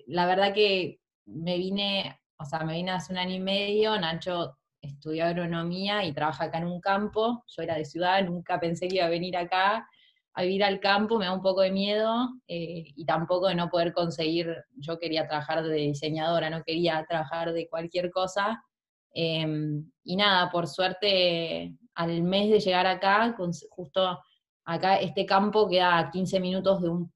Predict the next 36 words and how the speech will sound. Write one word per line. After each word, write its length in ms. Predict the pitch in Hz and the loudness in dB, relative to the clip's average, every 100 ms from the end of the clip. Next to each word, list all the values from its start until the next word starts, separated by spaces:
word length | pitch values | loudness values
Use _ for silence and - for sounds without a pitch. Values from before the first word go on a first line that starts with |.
| _ | _
pueblo 720 | 180 180 180 180 180 185 180 | 2 4 4 4 4 2 2
barra 360 | 170 170 170 | 0 2 0
ciudad 500 | 151 175 170 180 202 | -2 -4 0 2 2
que 100 | 208 | -2
se 100 | 156 160 | -8 -6
llama 340 | 165 175 170 | -4 -2 0
Oamaru, 680 | 165 180 185 190 220 262 254 - _ _ _ _ | 0 0 0 2 4 2 0 -14 _ _ _ _
eh, 480 | 180 165 156 160 156 | -4 0 -2 -4 -4
que 80 | 175 | -4
es 60 | |
chiquito, 460 | 175 185 220 254 254 | -4 -6 0 2 4
pero 180 | 180 175 | 4 4
a 100 | 170 | 4
la 120 | 175 | 4
vez 180 | 190 196 | 4 2
tiene 180 | 202 190 | -2 -2
bastantes 540 | 165 165 185 190 190 | -2 -2 -2 -2 -4
cosas, 560 | - 214 220 262 262 254 | -2 -2 2 4 2 2
y 80 | 180 | -6
por 220 | 180 170 | -4 -4
suerte, 640 | 139 190 - 202 196 196 - | -2 -4 -4 -4 -2 -4 -6
em, 640 | 170 165 160 165 160 160 - _ _ _ | -6 -4 -6 -8 -8 -10 -16 _ _ _
como 260 | - 170 165 | -6 -4 0
que 80 | 165 | 2
la 80 | 160 | 0
oficina 500 | - 180 - 202 202 | 0 -6 -4 -2 0
de 60 | |
turismo 380 | 175 170 185 196 | 0 -2 -2 0
de 60 | 175 | 0
ahí, 320 | 165 190 214 | 2 0 -4
que 80 | 143 | -8
sería 260 | 160 170 170 | -4 -2 -2
como 220 | 160 160 | -4 -6
Turismo 300 | 170 190 196 | -6 -2 -2
Nueva 180 | 175 165 | -2 -4
Zelanda, 680 | 175 175 185 196 202 233 | -4 -2 -2 2 2 0